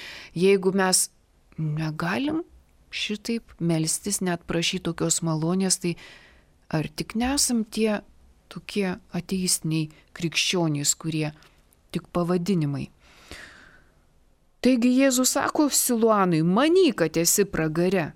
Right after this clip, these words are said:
pajusk tai, bet neprarask vilties“, nes Jėzus taip pat nužengė į pragarus, kentėdamas ne dėl savo nuodėmių, bet tiesiog solidarizuodamasis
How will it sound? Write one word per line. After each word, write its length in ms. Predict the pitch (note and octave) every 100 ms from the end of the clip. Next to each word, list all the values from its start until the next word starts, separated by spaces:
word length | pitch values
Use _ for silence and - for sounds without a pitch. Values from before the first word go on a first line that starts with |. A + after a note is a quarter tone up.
| - - _ _
pajusk 580 | G3+ C4 F4 C4+ - -
tai, 300 | G#3+ A#3 E3 - - _ _
bet 260 | E3 C#3+ -
neprarask 760 | D3 D3 D3+ D3+ C#3+ - - -
vilties“, 640 | D3+ D3+ D3 - F#3 C#3+ - -
nes 300 | D#3+ D#3 F3+
Jėzus 500 | A#3 G#3 D#3 - - - -
taip 220 | - E3+
pat 220 | - G3+ F#3
nužengė 600 | F3+ D#3+ D#3 D#3 D3 -
į 100 | D3+ D#3
pragarus, 680 | E3+ G3+ A3 E3 C#3 - - - -
kentėdamas 880 | G#3 G#3+ G#3+ A3 G#3 G3 F3+ E3+ -
ne 240 | F3 G3
dėl 240 | A3+ A#3 G3
savo 380 | - F3+ D#3+ D#3+
nuodėmių, 600 | D#3 C#3+ C#3+ C3+ B2+ - _ _ _ _ _ _ -
bet 440 | D3 E3 G3 G3 - - -
tiesiog 640 | F#3 F#3 - G#3 G3+ - - _
solidarizuodamasis 3250 | - - G3+ G3+ F#3+ F#3+ E3+ F#3 F#3 F3+ F3+ F3 D#3 - - E3 E3 F3+ F#3 F#3+ F#3 F#3 - F3 F3 E3+ E3+ E3+ - F3 E3+ -